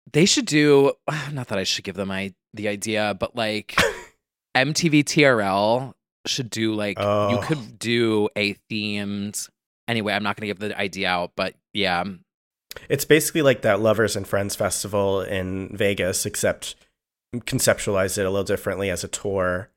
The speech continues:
Speaker 2: and not so many people at the same time, 'cause that festival sounds like a slight scheduling nightmare, but totally, there could be, like, a class of two thousand T R L tour.
Speaker 1: There could be
Speaker 2: That's
Speaker 1: an
Speaker 2: like
Speaker 1: M C that's like,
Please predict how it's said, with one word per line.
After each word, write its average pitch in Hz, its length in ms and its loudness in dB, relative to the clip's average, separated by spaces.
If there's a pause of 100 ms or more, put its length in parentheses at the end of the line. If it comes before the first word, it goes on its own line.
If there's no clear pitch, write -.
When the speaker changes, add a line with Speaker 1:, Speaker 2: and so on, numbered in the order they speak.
(320)
Speaker 2:
and 92 600 -2 (400)
not 113 240 -2
so 110 120 0
many 98 240 -2
people 104 280 -4
at 92 80 -4
the - 60 -12
same 95 240 -4
time, 92 460 -4
'cause 104 160 -6
that 92 220 -2
festival 95 360 -4
sounds 95 240 -4
like 95 140 -8
a 90 320 -2
slight - 320 -6 (360)
scheduling 95 440 -4
nightmare, 92 380 -4
but 104 300 -4 (520)
totally, 98 380 2
there 107 180 2
could 107 120 -2
be, 113 140 0
like, 104 200 2
a 98 200 0
class 104 380 0
of 101 100 -4
two 107 140 -6
thousand 98 680 0 (320)
T 117 200 -2
R 101 140 4
L 101 160 2
tour. 95 520 -2 (420)
Speaker 1:
There 151 120 4
could 160 120 0
be 180 80 6
Speaker 2:
That's 185 160 6
Speaker 1:
an - 40 6
Speaker 2:
like 139 80 6
Speaker 1:
M 151 160 0
C 143 360 4
that's 123 260 0
like, 120 360 0